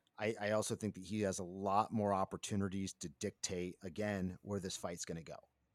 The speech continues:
So Leon Edwards looked really, really good, uh, against Nate Diaz.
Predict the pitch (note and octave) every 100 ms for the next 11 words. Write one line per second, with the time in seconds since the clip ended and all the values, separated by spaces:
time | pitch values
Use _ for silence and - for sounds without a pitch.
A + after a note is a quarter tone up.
0 | _ _ _ _ - - A#2+ A2 G#2 G#2
1 | G2 A#2 D3 C#3 C3 G#2 G#2 A2 A2 F2+
2 | - - F#2 - F#2 A2 A2+ G#2 F#2+ F2+
3 | F2 E2+ D#2+ D#2 C2 - _ _ _ _
4 | - F#2 F2+ E2+ - G2 F#2+ F2 - -
5 | - G2 F#2 E2 F2 D#2+ A#1+ G#1+